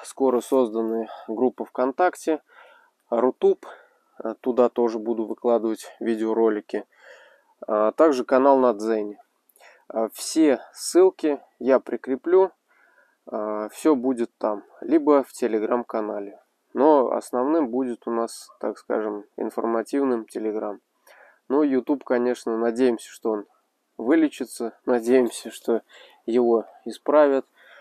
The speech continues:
Он будет у нас работать. И мы также будем смотреть, наслаждаться роликами, а, узнавать что-то новое.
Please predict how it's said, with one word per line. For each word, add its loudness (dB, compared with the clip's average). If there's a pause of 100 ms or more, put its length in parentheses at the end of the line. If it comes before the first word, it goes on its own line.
(160)
Он 0
будет -6
у -4
нас -4
работать. 0 (360)
И 0 (1300)
мы 6
также 4
будем 0 (200)
смотреть, 0
наслаждаться -2 (200)
роликами, 2 (560)
а, -4
узнавать 2
что-то -6
новое. -2